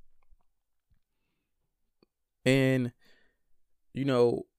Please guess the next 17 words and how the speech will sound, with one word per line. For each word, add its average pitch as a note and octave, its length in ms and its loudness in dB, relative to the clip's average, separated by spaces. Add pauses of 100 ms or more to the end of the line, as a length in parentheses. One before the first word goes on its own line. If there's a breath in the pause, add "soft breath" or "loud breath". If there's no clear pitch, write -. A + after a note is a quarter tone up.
(1200)
how C#3+ 180 -6
do F3 80 2
we E3+ 100 0
get D3+ 200 0
past - 340 -4
that? - 200 -6 (240)
I C#3 100 2
think F#3+ 260 -2
we F#3+ 80 -10
can D#3 160 -4
create D#3 300 -2
a - 40 -4
community C#3+ 500 -4
that's G#2+ 180 -2
rural B2 400 0
with G#2+ 160 -4
access. - 640 -6